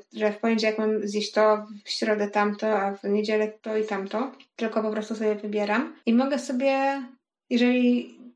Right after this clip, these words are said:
jestem teraz, powiedzmy, przed śniadaniem, jutro, bo dzisiaj już nie, <laughs> ale jeżeli jutro będę, mm, przed śniadaniem i tak sobie mogę pomyśleć, na co mam dzisiaj ochotę. Czy mam ochotę na coś bardziej słodkiego, jak to moje placuszki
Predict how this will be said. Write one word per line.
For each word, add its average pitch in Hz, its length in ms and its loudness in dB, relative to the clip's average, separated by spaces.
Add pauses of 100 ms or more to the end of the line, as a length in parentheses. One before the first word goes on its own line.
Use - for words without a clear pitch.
(220)
jestem 233 400 0
teraz, 208 360 -4
powiedzmy, 208 380 -2
przed 202 240 -6
śniadaniem, 262 840 0
jutro, 247 520 2
bo 220 180 -2
dzisiaj 214 340 -6
już 214 160 -6
nie, 247 200 0 (140)
<laughs> - 160 -6
ale 233 140 6 (340)
jeżeli 226 340 -2
jutro 220 200 -4
będę, 220 240 0
mm, 220 680 -2
przed 214 280 -8
śniadaniem 240 640 0
i 214 100 -6
tak 214 200 -14
sobie 220 320 -6 (100)
mogę 226 300 0 (280)
pomyśleć, 294 680 2 (160)
na 277 160 2
co 285 140 -4
mam 262 180 2
dzisiaj 233 200 0
ochotę. 202 300 -4
Czy - 140 -6
mam 208 220 0
ochotę 226 260 -2
na 226 100 2
coś 226 180 -2
bardziej 226 280 -2
słodkiego, 330 640 -2 (100)
jak 254 180 -2
to 254 80 4
moje 247 180 4
placuszki 247 800 -2